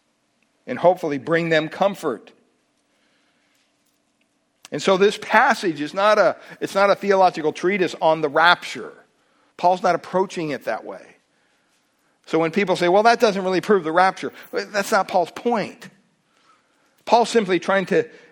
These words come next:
quell their discomfort, to answer their concerns. It's, it's a very pastoral response to what he got back from Timothy. It's intended to alleviate the confusion, the grief, and the distress,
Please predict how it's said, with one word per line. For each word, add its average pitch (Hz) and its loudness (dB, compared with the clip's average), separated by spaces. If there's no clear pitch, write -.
quell 196 4
their 170 2
discomfort, 185 0
to 165 0
answer 202 4
their 170 2
concerns. 180 -2
It's, 147 -8
it's 165 -4
a 175 2
very 190 2
pastoral 202 2
response 180 -2
to 156 -2
what 165 4
he 196 -4
got 160 2
back 160 2
from 156 -10
Timothy. 190 -12
It's 135 -10
intended 175 0
to 151 -4
alleviate 170 0
the 147 -8
confusion, 156 -4
the 131 -6
grief, 202 0
and 151 -6
the 147 -4
distress, 175 2